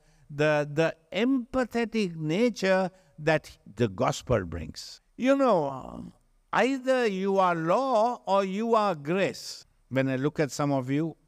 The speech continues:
some of you are all grace, no law. Some of you are all law,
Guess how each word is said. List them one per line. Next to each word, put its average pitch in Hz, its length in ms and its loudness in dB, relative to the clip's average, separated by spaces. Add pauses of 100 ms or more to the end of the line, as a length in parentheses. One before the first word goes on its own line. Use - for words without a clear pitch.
(480)
some 220 300 2
of 208 200 2
you 220 200 0
are 185 120 4
all 160 380 2
grace, 190 640 -2 (220)
no 139 240 2
law. 143 460 2 (380)
Some 233 340 2
of 220 200 0
you 233 220 0
are 196 180 2
all 202 260 4
law, 214 480 2